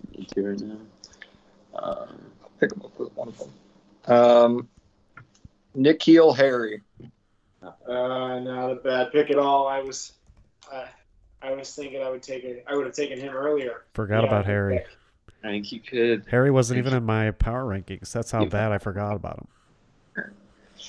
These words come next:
Speaker 2: Um, and then,
Speaker 1: Maybe do this.
Speaker 2: yeah, I'll take the,
Speaker 1: Yeah.
Speaker 2: the, uh, second, the other second round pick.
Speaker 4: Okay.
Speaker 1: Just for fun.
Speaker 2: Yeah,
Speaker 1: So you
Speaker 2: just
Speaker 1: have a pick. <laughs>
Speaker 2: fuck it.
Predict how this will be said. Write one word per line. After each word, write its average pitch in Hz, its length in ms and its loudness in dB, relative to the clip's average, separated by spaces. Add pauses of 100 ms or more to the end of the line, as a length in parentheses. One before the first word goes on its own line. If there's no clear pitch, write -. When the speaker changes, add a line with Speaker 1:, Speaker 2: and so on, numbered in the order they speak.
(220)
Speaker 2:
Um, 120 680 8
and 131 180 -2
then, 131 460 -2 (760)
Speaker 1:
Maybe 92 200 -20
do - 180 -20
this. - 580 -20 (120)
Speaker 2:
yeah, 120 420 6
I'll 135 120 6
take 185 220 0
the, 131 260 4
Speaker 1:
Yeah. 139 160 -8
Speaker 2:
the, 120 320 0
uh, 113 340 4
second, 113 340 -4 (120)
the 123 120 2
other 117 200 0
second 110 240 -6
round 110 200 -8
pick. 110 180 -10 (280)
Speaker 4:
Okay. 120 320 -10 (880)
Speaker 1:
Just 95 160 -12
for 95 140 -10
fun. 87 360 -2 (240)
Speaker 2:
Yeah, 135 120 2
Speaker 1:
So 107 60 4
you 95 60 6
Speaker 2:
just 92 160 6
Speaker 1:
have 92 80 0
a - 40 -6
pick. 104 280 2
<laughs> 160 220 2
Speaker 2:
fuck 135 340 0
it. 190 200 -4